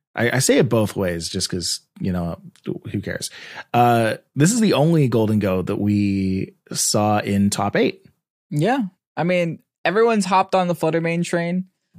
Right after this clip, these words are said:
Speaker 1: The Flutter
Speaker 2: Fluttermane's
Speaker 1: train.
Speaker 2: a very good Pokemon.
Speaker 1: Sure.
Speaker 2: And I think there's no one that denies that. Gholdengo kinda fell off a little bit because of its speed. I still don't think it's a bad mon. I just think that the meta needs to shift a little bit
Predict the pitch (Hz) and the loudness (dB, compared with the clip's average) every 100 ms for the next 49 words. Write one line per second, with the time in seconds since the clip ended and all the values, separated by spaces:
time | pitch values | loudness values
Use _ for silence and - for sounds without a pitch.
0 | - - 170 160 156 147 104 98 - _ | -6 2 4 4 4 2 0 -4 -10 _
1 | - 143 139 143 131 143 135 151 139 139 | 0 2 4 2 2 0 2 0 0 0
2 | 139 143 151 - _ _ - 175 - 139 | -2 -2 -4 -8 _ _ -14 -8 -2 0
3 | 135 120 139 143 156 139 151 139 151 143 | 0 0 -4 0 0 2 0 0 0 2
4 | 143 139 131 139 135 123 131 131 131 117 | 2 0 -2 -2 -2 0 -2 0 0 -2
5 | - _ _ - 165 170 165 151 - 156 | -6 _ _ 0 2 2 2 0 0 -2
6 | 156 160 156 151 156 156 151 160 147 147 | 0 0 2 2 0 0 2 -2 -4 -4
7 | 135 135 127 - - 151 175 214 - _ | -4 -4 -6 -8 -6 -4 -2 -4 -6 _
8 | _ _ - 151 233 233 226 214 139 151 | _ _ -6 -4 -2 0 0 -2 0 2
9 | 185 165 165 185 196 151 151 - 165 - | 2 2 2 0 0 -2 -2 -4 -6 -4
10 | 185 190 185 165 - 143 139 147 147 143 | -2 -2 -2 -4 -4 -4 -2 0 0 -2
11 | 143 139 - 143 - - - - - _ | -4 -8 -6 -6 -6 -8 -10 -16 -20 _
12 | _ _ - 131 123 120 90 - 52 | _ _ -8 -4 0 0 0 -4 -8